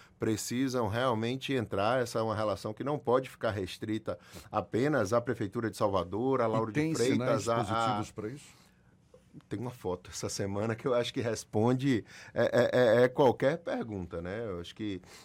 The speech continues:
Speaker 1: a receptividade que
Speaker 2: Dele com
Speaker 1: o
Speaker 2: Alckmin.
Speaker 1: presidente Lula teve com o prefeito Bruno Reis,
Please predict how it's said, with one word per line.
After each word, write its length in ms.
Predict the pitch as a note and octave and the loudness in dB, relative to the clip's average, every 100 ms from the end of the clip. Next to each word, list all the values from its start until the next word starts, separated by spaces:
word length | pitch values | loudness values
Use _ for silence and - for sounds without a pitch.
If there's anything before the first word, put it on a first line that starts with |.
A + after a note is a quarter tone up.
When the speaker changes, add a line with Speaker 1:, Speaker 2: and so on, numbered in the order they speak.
| - | -10
Speaker 1:
a 80 | - | -4
receptividade 1000 | F#2+ - G#2 - A#2+ A2 F#2+ G2 G2+ G2 | -2 -2 -6 -6 -6 -4 0 0 0 -4
que 540 | - G#2+ G#2+ G#2 F#2 F2 | -10 -6 -2 -2 -4 -6
Speaker 2:
Dele 180 | G2 | -10
com 120 | F#2 G2+ | -8 0
Speaker 1:
o 20 | |
Speaker 2:
Alckmin. 140 | G#2+ G#2+ | 0 2
Speaker 1:
presidente 680 | C3 A#2 B2 A2+ B2 A#2 A2 | 2 4 2 4 2 2 2
Lula 500 | G2+ G#2 G#2 F#2+ F2+ - - - - - | 2 2 2 0 -2 -12 -20 -20 -20 -6
teve 460 | G#2+ A#2 A#2 G2+ F#2 | 0 2 0 -2 -6
com 520 | - A2 A2+ G#2+ F#2 - | -2 2 4 4 2 -2
o 100 | G#2+ | -2
prefeito 720 | A2 G2+ - G#2 G#2 G2+ F#2 | 0 0 0 0 0 -2 -4
Bruno 380 | F2+ G#2+ G#2 G2 | -2 0 2 2
Reis, 400 | F#2+ G#2+ C3 | 2 0 -2